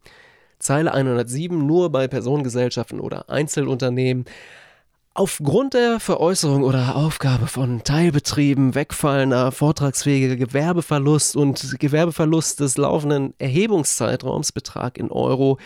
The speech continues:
Zeile einhundertsieben a, nur bei Körperschaften. Aufgrund der Veräußerung oder Aufgabe eines angewachsenen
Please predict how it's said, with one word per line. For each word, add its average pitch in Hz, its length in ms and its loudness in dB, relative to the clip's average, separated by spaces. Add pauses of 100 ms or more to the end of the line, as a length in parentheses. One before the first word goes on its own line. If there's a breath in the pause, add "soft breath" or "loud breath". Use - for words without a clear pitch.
(1900 loud breath)
Zeile 147 600 0 (180)
einhundertsieben 127 680 -2
a, 147 340 -2
nur 175 340 0
bei 156 120 -2
Körperschaften. - 760 -14 (420 loud breath)
Aufgrund 220 400 -4
der 220 80 0
Veräußerung 220 600 -4
oder - 240 -4
Aufgabe - 400 -2
eines 160 220 -2
angewachsenen 156 840 -6